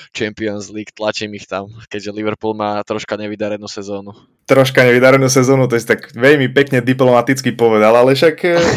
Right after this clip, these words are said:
Speaker 1: <laughs>
Speaker 2: nemôže byť každá sezóna plná titulov a trofejí, že to je úplne normálne, ale samozrejme, že aj ja,
Speaker 1: Určite, určite.
Speaker 2: keďže včera Liverpool vypadol, a tak, e, budeme faniť tomu Bayernu,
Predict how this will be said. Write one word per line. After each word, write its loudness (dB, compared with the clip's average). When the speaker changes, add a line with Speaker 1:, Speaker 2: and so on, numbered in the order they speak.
Speaker 1:
<laughs> -6
Speaker 2:
nemôže 0
byť -2
každá 2
sezóna -2
plná 0
titulov 0
a 4
trofejí, 0
že -4
to -2
je -4
úplne -2
normálne, 2
ale 4
samozrejme, -2
že 0
aj 4
ja, 4
Speaker 1:
Určite, 2
určite. -14
Speaker 2:
keďže -2
včera 2
Liverpool -2
vypadol, 0
a 2
tak, -2
e, -2
budeme -4
faniť -4
tomu -2
Bayernu, -2